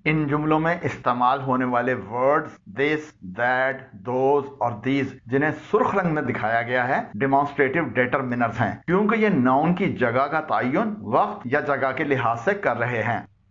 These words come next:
डिस्ट्रीब्यूटिव डिटरमिनर्स। डिस्ट्रीब्यूटिव डिटरमिनर्स ग्रुप के अंदर किसी ग्रुप या इनफरादी हिस्सों का हवाला देते हैं। Every, all, each, half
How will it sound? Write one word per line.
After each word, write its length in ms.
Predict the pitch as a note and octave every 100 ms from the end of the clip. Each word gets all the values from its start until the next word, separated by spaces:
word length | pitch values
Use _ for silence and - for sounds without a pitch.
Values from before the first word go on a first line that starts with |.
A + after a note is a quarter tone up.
| _ -
डिस्ट्रीब्यूटिव 840 | A#2 D#3 - B3 F#3 F#3+ G3+ G3 -
डिटरमिनर्स। 880 | - C#3 D3+ C3+ C3+ B2+ A2 - - _ _ -
डिस्ट्रीब्यूटिव 760 | A#2 C3+ F3+ F3+ F3+ G3+ B3+
डिटरमिनर्स 680 | G3 F#3 F#3+ F#3+ D#3 D#3 F#3 B2+
ग्रुप 340 | G#2 E3+ G3+
के 60 | G#3
अंदर 360 | - C3 C3+
किसी 280 | F3+ D#3 -
ग्रुप 440 | A2+ C3+ F#3+ - -
या 100 | C#3 -
इनफरादी 480 | C#3 C3 C3+ C3 D3+
हिस्सों 380 | C#3 B2+ - C#3
का 120 | E3+
हवाला 400 | A#2 A2 A#2 B2+
देते 300 | A#2+ A#2+ A#2
हैं। 280 | A2+ G2+ - _ _
Every, 420 | C#3 C#3 C#3+ C#3+ B2+ C3 - -
all, 360 | B2+ C3 B2 B2 A#2+ - -
each, 380 | C#3 C3+ C3 B2+ - -
half 420 | A#2+ B2 B2 -